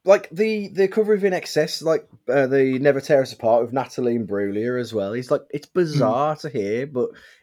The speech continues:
Speaker 1: it's really quite good at the same time. Um, it's a strange album, really, 'cause genre-wise, it's all over the place. And then you add the, the different artists that get involved with it. It's, it's crazy.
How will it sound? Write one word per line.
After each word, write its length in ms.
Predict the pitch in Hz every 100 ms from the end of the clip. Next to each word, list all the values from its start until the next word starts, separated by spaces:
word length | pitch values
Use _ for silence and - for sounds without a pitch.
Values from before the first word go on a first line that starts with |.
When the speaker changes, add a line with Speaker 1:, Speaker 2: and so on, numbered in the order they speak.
| -
Speaker 1:
it's 260 | 147 -
really 540 | 107 127 160 160 165 -
quite 400 | - - 151 87
good 240 | 107 131 147
at 80 | -
the 80 |
same 280 | 147 147 147
time. 540 | 147 143 147 160 160 151 _
Um, 360 | - 120 120 117
it's 140 | 117 143
a 40 |
strange 680 | - - 123 143 160 160 123
album, 400 | 101 110 131 113
really, 240 | 101 101
'cause 220 | - 110 - _ _ _ _
genre-wise, 560 | 107 156 185 120 98 104
it's 120 | 117
all 160 | 151 120
over 220 | 101 117
the 80 | 131
place. 400 | 156 151 160 -
And 180 | 117 127
then 140 | 131 135
you 100 | 135
add 140 | 127
the, 160 | 127 -
the 80 | 107
different 320 | 120 - 113 117
artists 380 | 117 92 -
that 160 | 95 -
get 100 | 101
involved 380 | 95 98 98 92
with 100 | 82
it. 120 | 85
It's, 180 | - -
it's 280 | 90 - -
crazy. 480 | 98 95 98 107